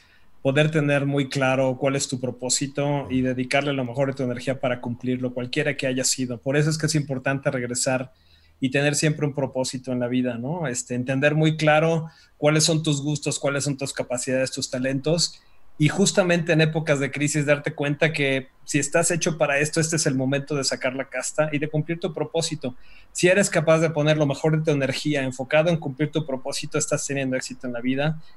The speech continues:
y estás logrando tu misión. Así que ojalá, ojalá que esta crisis, como te digo, en México la podamos librar. Tenemos el mexicano,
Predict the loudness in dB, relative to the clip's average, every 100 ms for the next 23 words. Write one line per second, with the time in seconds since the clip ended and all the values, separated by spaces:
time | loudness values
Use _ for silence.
0 | -12 -4 -2 0 0 0 -2 -4 -10 -10
1 | -12 -12 -10 -6 0 0 0 -6 -18 -20
2 | -20 -4 0 4 4 6 2 0 -4 2
3 | 4 4 2 -2 4 4 6 4 2 2
4 | 2 2 2 0 -2 -2 -2 0 2 2
5 | 2 4 2 2 0 0 0 0 -2 0
6 | -2 -2 0 2 2 2 2 4 4 4
7 | 0 -6 -18 -18 -18 -16 -14 -14 -4 2
8 | 4 4 4 4 6 6 6 4